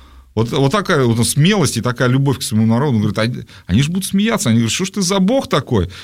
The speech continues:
Взял народ, вывел его куда-то, хотел спасти, а самого убил. Не смог, что ли?» И Господь задумался и говорит: «Хорошо,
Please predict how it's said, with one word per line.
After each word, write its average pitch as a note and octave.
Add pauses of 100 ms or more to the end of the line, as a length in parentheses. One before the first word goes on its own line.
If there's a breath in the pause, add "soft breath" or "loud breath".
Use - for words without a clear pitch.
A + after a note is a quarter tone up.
(140 loud breath)
Взял D3+
народ, A2
вывел B2+
его F3+
куда-то, E3
хотел C3+
спасти, A2
а G2
самого B2
убил. G3+ (460 loud breath)
Не C3+
смог, A#3
что -
ли?» D#2 (640)
И G2
Господь B2
задумался E3
и -
говорит: G#2 (140)
«Хорошо, G2+